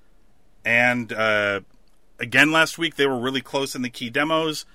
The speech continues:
Not close this week. N X T with a point two five, A E W with a point four three. So, yeah,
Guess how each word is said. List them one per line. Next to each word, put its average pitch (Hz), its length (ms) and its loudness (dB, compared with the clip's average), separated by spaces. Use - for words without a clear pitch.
Not 131 280 4
close 110 300 -2
this 104 220 -8
week. 98 320 -14
N 123 140 0
X - 160 -6
T 123 200 -6
with 120 160 -8
a 107 40 -2
point 127 340 -8
two 110 200 -10
five, 143 600 2
A 123 80 0
E 131 180 2
W 117 300 2
with 110 120 -4
a 110 60 -4
point 110 340 -10
four 98 280 -12
three. 82 460 -20
So, 101 520 -2
yeah, 104 240 -2